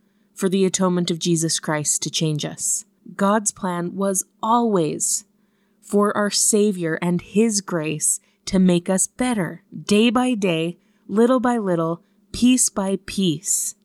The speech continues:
better through the atonement of Jesus Christ. Now, sure, we have to exercise self-control. We have to exercise that self-discipline. We have to try.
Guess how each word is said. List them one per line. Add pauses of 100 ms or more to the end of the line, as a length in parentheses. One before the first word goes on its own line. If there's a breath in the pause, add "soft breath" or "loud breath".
(220)
better (260)
through (160)
the
atonement
of
Jesus
Christ. (360)
Now,
sure,
we
have
to
exercise
self-control. (220 soft breath)
We
have
to
exercise
that
self-discipline. (240 soft breath)
We
have
to
try.